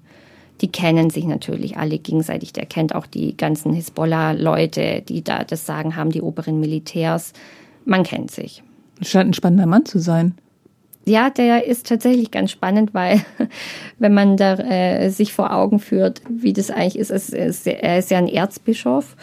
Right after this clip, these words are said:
Speaker 1: und er ist sehr nah bei den Leuten. Das ist natürlich in einem ganz anderen Rahmen, äh,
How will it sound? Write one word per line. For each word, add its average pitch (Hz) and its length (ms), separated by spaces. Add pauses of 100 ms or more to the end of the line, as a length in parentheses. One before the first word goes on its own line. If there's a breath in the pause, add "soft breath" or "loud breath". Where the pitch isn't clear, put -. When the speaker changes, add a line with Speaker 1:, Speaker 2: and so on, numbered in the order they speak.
(640 loud breath)
Speaker 1:
und 202 640
er - 180
ist - 320
sehr 202 680 (220)
nah 185 340
bei 165 180
den 147 180
Leuten. - 480
Das - 160
ist - 160
natürlich 170 500
in 170 160
einem 170 120
ganz 160 260
anderen 156 340
Rahmen, 156 580
äh, - 40